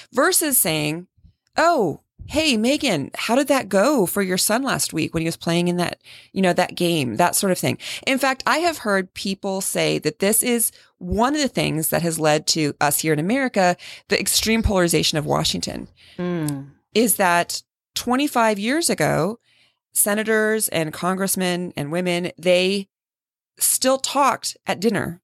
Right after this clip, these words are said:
Speaker 1: and they
Speaker 2: Mm-hmm.
Speaker 1: didn't fly home as much because it wasn't as easy. And so they were friends
Speaker 2: Yes.
Speaker 1: outside of, you know, Capitol Hill. And so they were more able to hear each other, to find common ground and to learn compromise.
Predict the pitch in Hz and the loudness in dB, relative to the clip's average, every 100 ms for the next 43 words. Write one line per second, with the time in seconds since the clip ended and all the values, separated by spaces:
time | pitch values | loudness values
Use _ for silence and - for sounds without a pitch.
0 | _ _ 185 214 220 214 226 233 - - | _ _ -2 2 2 2 0 -2 -6 -2
1 | 233 214 214 247 214 - - - 160 143 | 0 0 0 0 0 -2 -4 -8 -8 -6
2 | 160 165 175 214 214 233 202 120 - - | -4 -2 -2 -2 -2 -2 -2 -4 -6 -8
3 | - 240 269 233 262 277 285 262 - 269 | 0 0 2 2 2 2 2 0 -2 -2
4 | 440 - 135 - - _ _ _ _ _ | -2 -4 -6 -6 -8 _ _ _ _ _
5 | 220 247 - 240 208 190 190 196 208 _ | 0 2 2 2 4 4 4 0 -6 _
6 | _ _ _ 175 180 175 185 - 185 175 | _ _ _ 2 4 4 -2 -2 -2 0
7 | 202 196 180 156 226 185 - - - 202 | -2 0 -2 -2 -2 -2 -4 -12 -6 -2
8 | 214 220 220 220 208 208 233 247 254 - | 2 2 4 4 2 2 2 2 0 -6
9 | - 226 226 220 - - 143 - 160 220 | -4 0 2 0 0 -4 -6 -4 0 2
10 | 262 262 254 254 262 - - - - 185 | 2 2 2 2 0 -4 -18 -6 -4 -2
11 | - 170 180 - 185 180 175 156 151 151 | 0 0 0 -2 0 0 0 0 0 -2
12 | 156 156 160 160 156 - 180 185 156 131 | -4 -4 -2 0 -2 -2 -4 -2 -4 -4
13 | - | -6